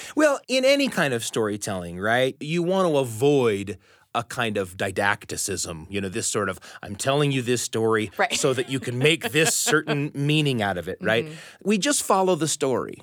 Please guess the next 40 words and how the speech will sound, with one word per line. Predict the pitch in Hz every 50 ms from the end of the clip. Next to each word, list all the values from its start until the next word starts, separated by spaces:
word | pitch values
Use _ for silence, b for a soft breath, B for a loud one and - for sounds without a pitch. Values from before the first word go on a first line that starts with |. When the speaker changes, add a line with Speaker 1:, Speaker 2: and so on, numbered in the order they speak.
| - -
Speaker 1:
We | - 117
just | 117 127 147 147 -
say | - 170 156 156
the | 135 120 123
funny | - - 123 107 104 101
thing. | 95 - - 104 95 90 87 85 85
We | 87 101 101
just | 104 123 117 - -
say | - 127 120 120 120
the | 104 104 101
bizarre | 98 101 113 110 101 117 113 107 104 101 95
thing. | 92 - - 101 95 92
We | 98 107
just | 104 120 123 -
tell | - - 139 139 139 131
the | 123 113
thing | - - 117 110 107
that | 104 - -
happened. | - 101 104 104 104 - - - - - - - - _ B B B B B B B B B B
But | 143 202 214 - -
there | 170 160 208 208 202 202
are | 220 262 320 359 381
times | 370 - - 135 113 98 82 82 80 78 85 95 - - - - _ _ _
when | - 143 170 175 175 175 175
those | 180 185 180 -
stories | - - 208 214 233 269 247 196 - -
kind | - 180 160
of | 151 143 -
come | - - - 165 147 135 120 110
back | 110 123 127 143 - - - - - - - _ _ _ _ _ _ _ _ _ -
to | - -
you | 98 85 82 78 71 71 73 95 _
for | - - - - 110 98 98 95 95 95 - _ _ _ - -
unpacking. | 110 104 98 98 98 - - 98 95 - - - - - - 95 - _ _ B B B B B B
Even | 185 - 165 170 165 196 196
Speaker 2:
Yeah. |
Speaker 1:
some | 185 - 190 170
of | 160 147
those | 143 131 127 -
stories | - - - 147 139 139 139 143 131 123 120 110 - -